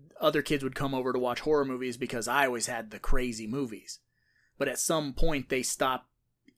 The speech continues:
giving a shit about, like, that fun time, about that, uh, discovery. And, um, you just part ways.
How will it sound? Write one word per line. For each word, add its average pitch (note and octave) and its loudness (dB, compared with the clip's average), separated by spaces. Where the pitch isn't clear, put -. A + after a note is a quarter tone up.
giving D3 2
a A2 -8
shit A#2+ -4
about, B2 0
like, A#2 -6
that C3 -6
fun C#3 2
time, B2 -2
about A2 -6
that, A#2 -4
uh, G#2+ -4
discovery. B2+ 0
And, A2+ -6
um, G2+ -8
you C#3 -6
just B2+ -6
part C3+ 0
ways. B2 -6